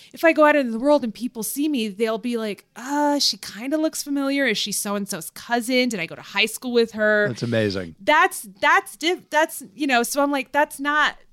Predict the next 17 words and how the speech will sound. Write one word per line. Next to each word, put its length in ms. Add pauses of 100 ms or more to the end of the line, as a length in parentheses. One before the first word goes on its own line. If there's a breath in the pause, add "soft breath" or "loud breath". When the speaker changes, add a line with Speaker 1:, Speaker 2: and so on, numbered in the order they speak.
Speaker 1:
fame 960
t-, 180
as 220
far 220
as 140
I 180
know," 340
you 140
know, 260
that's, 260
that's 320
not 340
what 120
it 140
is. 420
It's 280
just, 380